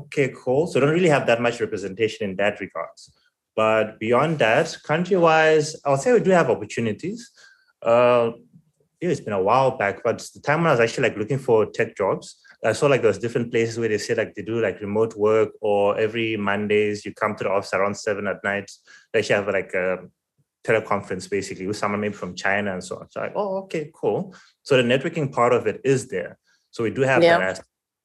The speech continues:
Speaker 1: In terms of what everyone else was saying about, like, going overseas or staying overseas, I think the enticing part about that is, like, the companies like Google and so on, you always hear these big names, like,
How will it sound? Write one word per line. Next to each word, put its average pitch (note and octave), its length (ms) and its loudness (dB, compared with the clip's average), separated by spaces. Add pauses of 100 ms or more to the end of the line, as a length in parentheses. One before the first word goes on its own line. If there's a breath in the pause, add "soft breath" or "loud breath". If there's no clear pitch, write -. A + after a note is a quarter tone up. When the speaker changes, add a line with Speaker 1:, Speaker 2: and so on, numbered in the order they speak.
(580 soft breath)
Speaker 1:
In C3+ 140 -2
terms E3+ 200 0
of F3 60 4
what D#3 140 6
everyone C#3 180 4
else C3+ 160 2
was A2+ 160 4
saying A#2+ 300 2
about, G2+ 320 -2
like, F#2 180 -2
going A2+ 240 2
overseas G#2+ 680 -2
or F2+ 80 -2
staying G#2+ 260 0
overseas, G#2 640 -6 (720 soft breath)
I A#2+ 80 0
think G#3+ 260 -2
the D#3+ 480 6
enticing B2 540 -2
part C3+ 180 0
about G#2 300 0
that G#2 260 -2
is, G2 140 -10
like, G2 160 0
the - 80 -10
companies A#2 360 -4
like F2 180 -4
Google A2 340 -2
and F#2 160 -2
so G#2 180 -2
on, F#2+ 120 -4
you G#2+ 60 0
always B2 200 4
hear A#2 140 2
these A2+ 180 -4
big A2 240 -6
names, G#2 340 -2
like, F#2 140 -6